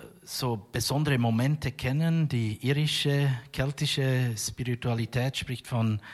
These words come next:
Thin Places. Ein Ort, wo wir Gott näher begegnen. Es ist so ein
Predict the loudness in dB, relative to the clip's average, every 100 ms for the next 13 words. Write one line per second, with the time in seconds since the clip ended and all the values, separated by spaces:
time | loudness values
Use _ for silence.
0 | -16 -2 2 2 2 2 2 2 2 2
1 | 0 -2 -6 -20 -20 -20 -20 -20 _ _
2 | _ -6 -4 -2 2 4 4 0 2 2
3 | 4 4 4 2 0 -8 -4 -2 -2 -4
4 | -12 -12 -4 0 2 2 0 -2 -4 -2
5 | 0 0 0 2 2 2 2 4 6 6
6 | 4